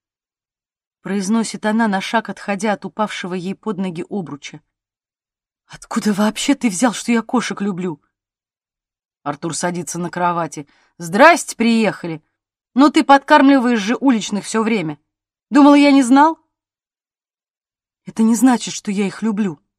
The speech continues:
Это ничего не значит". "Меня ты тоже кормишь.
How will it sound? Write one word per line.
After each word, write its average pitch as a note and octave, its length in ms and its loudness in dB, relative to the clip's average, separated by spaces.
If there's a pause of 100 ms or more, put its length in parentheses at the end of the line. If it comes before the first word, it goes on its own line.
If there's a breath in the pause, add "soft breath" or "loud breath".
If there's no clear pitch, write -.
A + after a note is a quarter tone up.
(220)
Это A3 180 2
ничего C4+ 400 4
не G#3+ 120 2
значит". F#3+ 500 -4 (1400)
"Меня G3+ 340 4
ты G3+ 140 -6
тоже G3 320 -4
кормишь. G#3+ 500 -4